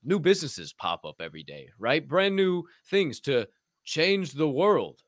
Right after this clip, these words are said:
Let's make that space about this again, right? You, you said it earlier. Get to that foundation again. Why are we here? What are we building for? What, where, where do we really wanna be next year, this time? Do we,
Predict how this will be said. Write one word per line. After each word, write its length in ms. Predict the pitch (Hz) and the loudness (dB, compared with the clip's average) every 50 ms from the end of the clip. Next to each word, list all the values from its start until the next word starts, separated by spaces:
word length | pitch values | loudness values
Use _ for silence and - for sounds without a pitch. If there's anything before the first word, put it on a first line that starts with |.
| _ _ - | _ _ -6
Let's 240 | 110 170 156 - - | -6 -6 -6 -6 -6
make 260 | 151 170 180 175 - | -6 -6 -6 -4 -6
that 160 | 151 135 - | -6 -6 -6
space 320 | - - 147 147 135 - | -8 -6 -4 -4 -4 -6
about 300 | 120 104 107 101 98 - | -8 -6 -6 -6 -6 -6
this 200 | - 113 - - | -10 -12 -12 -10
again, 340 | - 92 85 78 80 73 71 71 | -14 -16 -14 -12 -14 -14 -14 -10
right? 300 | 82 98 110 123 120 - _ - | -6 -4 -4 -4 -4 -8 _ -14
You, 160 | 107 104 117 | -12 -10 -10
you 200 | 110 101 110 123 | -10 -8 -8 -8
said 240 | - - 135 127 117 | -6 -4 -4 -4 -4
it 80 | 107 98 | -2 -4
earlier. 360 | 117 127 120 98 85 80 69 _ _ _ _ _ - | -4 -4 -4 -4 -6 -8 -10 _ _ _ _ _ -16
Get 180 | 127 131 _ | -16 -16 _
to 100 | - 165 147 | -10 -8 -6
that 240 | 147 135 120 - _ _ | -4 -6 -6 -8 _ _
foundation 760 | - - 120 113 110 98 82 104 95 101 98 - - 90 80 - 85 | -10 -8 -6 -6 -6 -6 -4 -2 -2 -2 -2 -6 -8 -10 -14 -16 -20
again. 300 | 85 78 82 78 73 73 _ _ _ _ _ _ | -14 -12 -12 -12 -12 -14 _ _ _ _ _ _
Why 240 | - - 107 120 147 | -2 0 2 2 2
are 100 | 156 147 | 2 0
we 200 | 139 131 127 98 | -2 -6 -8 -10
here? 340 | - - 92 98 90 80 73 | -10 -10 -10 -8 -8 -8 -10
What 200 | 76 85 110 147 | -8 -6 -4 -4
are 60 | 165 | -2
we 220 | 151 156 147 120 - _ - | -2 -2 -4 -6 -8 _ -16
building 400 | - - 214 196 92 82 78 76 _ - | -10 -10 -8 -8 -8 -10 -10 -14 _ -16
for? 200 | 80 78 76 76 | -16 -16 -14 -10
What, 240 | 80 101 123 123 - _ - - - - _ _ _ | -4 -2 -2 -2 -2 _ -20 -20 -20 -20 _ _ _
where, 460 | 82 87 101 120 139 151 170 170 165 - 113 | -14 -6 0 4 6 6 6 4 2 0 -4
where 360 | 95 92 107 127 151 160 156 | -8 -2 0 2 2 2 2
do 120 | 135 139 | 0 -2
we 160 | 127 135 123 | -2 -2 -4
really 320 | 101 92 110 120 117 110 95 | -4 -4 -4 -2 -2 -4 -4
wanna 280 | 90 98 104 101 95 | -4 -6 -4 -4 -6
be 640 | 82 73 - 98 120 123 110 98 92 90 85 78 _ _ _ _ _ _ _ | -8 -6 -4 -2 -2 0 0 -2 -2 -4 -6 -8 _ _ _ _ _ _ _
next 400 | - 92 107 123 - - - - | -8 -4 -4 -4 -4 -6 -10 -6
year, 300 | 117 135 131 90 76 _ _ _ | -4 -4 -4 -4 -6 _ _ _
this 220 | 101 110 107 - - | -6 -6 -6 -6 -8
time? 300 | - 113 127 107 78 _ _ - | -6 -6 -6 -6 -6 _ _ -14
Do 80 | 92 | -8
we, 160 | 101 113 101 | -8 -8 -8